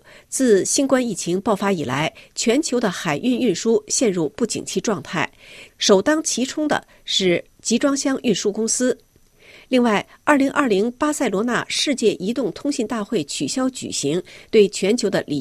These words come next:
游业造成沉重打击。近天来，新冠疫情对旅游业造成的影响令人格外忧虑。不过，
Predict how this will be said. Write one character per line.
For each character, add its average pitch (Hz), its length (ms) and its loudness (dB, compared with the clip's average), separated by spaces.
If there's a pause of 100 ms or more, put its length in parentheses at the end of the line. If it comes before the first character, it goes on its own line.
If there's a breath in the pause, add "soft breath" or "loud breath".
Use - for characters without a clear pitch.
游 160 200 0
业 233 240 2 (120)
造 180 160 -4
成 160 320 -6
沉 143 200 -4
重 180 160 -2
打 127 200 -6
击。 180 280 2 (640 loud breath)
近 240 160 2
天 214 180 0
来， 170 260 0 (180 loud breath)
新 302 160 0
冠 302 180 2
疫 240 60 -2
情 185 240 -2
对 214 160 4
旅 156 140 0
游 160 120 2
业 220 200 2
造 233 160 0
成 196 120 -4
的 202 100 2
影 175 220 -2
响 - 240 -4 (140)
令 196 160 2
人 147 220 -4
格 156 200 -4
外 220 160 0
忧 160 200 -2
虑。 160 180 0 (480 loud breath)
不 240 80 0
过， 240 260 6